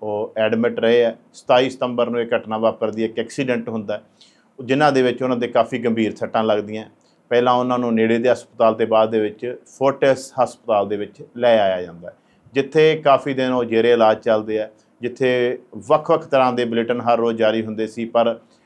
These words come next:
ਲਗਭਗ ਡਾਕਟਰਾਂ ਵੱਲੋਂ ਇਹੀ ਕਿਹਾ ਜਾਂਦਾ ਸੀ ਕਿ ਕੋਈ ਮੂਵਮੈਂਟ ਦਿਖਾਈ ਨਹੀਂ ਦੇ ਰਹੀ। ਲਗਾਤਾਰ ਉਹਨਾਂ ਨੂੰ ਮਿਲਣ ਵਾਲੇ ਵੱਖ-ਵੱਖ ਪੋਲੀਟੀਕਲ ਬੰਦੇ, ਵੱਖ-ਵੱਖ ਗਾਇਕ, ਸਿੰਗਰ ਉੱਥੇ ਪਹੁੰਚਦੇ ਰਹਿੰਦੇ ਸੀ। ਬਾਹਰ ਆ ਕੇ ਜੋ ਪਰਿਵਾਰ ਉਹਨਾਂ ਨੂੰ ਦੱਸਦਾ ਜਾਂ ਜੋ ਡਾਕਟਰ ਦੱਸਦਾ ਸੀ,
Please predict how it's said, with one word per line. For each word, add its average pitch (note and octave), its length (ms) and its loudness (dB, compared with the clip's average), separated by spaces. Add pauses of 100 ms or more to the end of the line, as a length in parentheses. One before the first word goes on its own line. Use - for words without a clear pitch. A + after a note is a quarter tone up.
(160)
ਲਗਭਗ C3 500 2
ਡਾਕਟਰਾਂ A#2 380 0
ਵੱਲੋਂ A2+ 280 2
ਇਹੀ A#2 220 -2
ਕਿਹਾ A2 160 0
ਜਾਂਦਾ A2 220 -2
ਸੀ A2+ 180 -12
ਕਿ A2+ 140 -12
ਕੋਈ A#2 160 -6
ਮੂਵਮੈਂਟ A2 420 -2 (160)
ਦਿਖਾਈ A2 420 -4
ਨਹੀਂ B2 280 -2
ਦੇ G2 180 -4
ਰਹੀ। E2+ 140 -14 (580)
ਲਗਾਤਾਰ C#3 600 6
ਉਹਨਾਂ C3 360 -2
ਨੂੰ C3 180 -2
ਮਿਲਣ A#2 280 2
ਵਾਲੇ A#2+ 500 4 (260)
ਵੱਖ-ਵੱਖ A2 520 -4
ਪੋਲੀਟੀਕਲ B2 460 0
ਬੰਦੇ, A2+ 320 -2
ਵੱਖ-ਵੱਖ A2+ 500 0 (240)
ਗਾਇਕ, A#2 340 2
ਸਿੰਗਰ A2+ 360 -2
ਉੱਥੇ A2+ 180 -6
ਪਹੁੰਚਦੇ A#2 480 -4
ਰਹਿੰਦੇ A2+ 320 -2
ਸੀ। A#2 320 -6 (420)
ਬਾਹਰ D3+ 220 8
ਆ C#3 100 6
ਕੇ C3 120 -6
ਜੋ B2+ 160 0
ਪਰਿਵਾਰ A#2+ 420 4
ਉਹਨਾਂ A#2+ 180 -2
ਨੂੰ A#2 80 -2
ਦੱਸਦਾ A#2 320 2
ਜਾਂ A#2 180 -2
ਜੋ A2+ 160 -2
ਡਾਕਟਰ A2 360 -4
ਦੱਸਦਾ G#2 360 -4
ਸੀ, G#2+ 300 -14